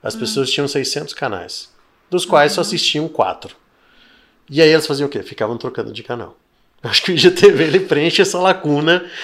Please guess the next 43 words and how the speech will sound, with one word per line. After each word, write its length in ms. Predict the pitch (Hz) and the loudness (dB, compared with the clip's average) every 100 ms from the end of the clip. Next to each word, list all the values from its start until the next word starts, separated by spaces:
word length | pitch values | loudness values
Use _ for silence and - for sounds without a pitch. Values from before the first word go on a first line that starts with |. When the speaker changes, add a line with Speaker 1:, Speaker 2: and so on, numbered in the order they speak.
| - 139 | -6 0
Speaker 1:
de 80 | 147 | 4
quando 180 | 151 151 | 6 6
você 200 | 143 151 | 6 4
ficava 380 | 160 156 156 | 6 8 8
trocando 300 | 156 151 151 | 6 6 4
de 120 | 147 151 | 4 4
canal 360 | 156 135 139 | 4 6 4
pra 100 | 143 | 2
tentar 300 | 143 143 143 | 0 0 0
pescar 340 | 143 147 - 135 | 0 -4 2 2
alguma 320 | 131 135 147 | 2 -2 -2
coisa. 360 | - 110 98 | 0 0 0
É 20 | 110 | 0
meio 200 | 135 147 | 0 0
que 80 | |
o 60 | 160 | 0
mesmo 400 | 139 151 160 160 | 0 0 -2 -2
mecanismo. 960 | 151 151 - 160 123 123 107 98 92 - - - | -2 -2 -2 -2 0 -2 -2 -6 -12 -14 -20 -20
Speaker 2:
Uhum. 380 | 185 160 175 131 | -20 -20 -16 -2
Speaker 1:
E 60 | 165 | 2
o 60 | |
YouTube, 280 | 170 170 175 | 2 2 0
ele 100 | 190 | 2
funciona 300 | 185 175 185 | -2 -2 -2
assim, 180 | - 131 | -4 -4
cara, 500 | - 135 107 98 - _ | 2 4 2 -2 -10 _
como 240 | 143 131 | -8 -4
é 140 | 139 160 | -4 -4
que 100 | 185 | -6
eu 80 | 170 | -8
faço 380 | - 143 147 | -4 -4 -4
pra 200 | - 143 | -6 -4
imprimir 540 | 139 139 147 127 120 143 | -4 -6 -6 -6 -4 -4
a 40 | |
tela 340 | 143 110 120 120 | -4 -2 -2 -4
aqui 160 | - | -6
nesse 180 | 117 - | -10 -10
celular 240 | - 117 | -10 -10
novo? 260 | 107 95 101 | -8 -12 -12
Aí 120 | 104 101 | -14 -14
você 200 | 107 117 | -16 -10
vai 120 | 117 | -6
lá, 260 | 113 131 | -6 -8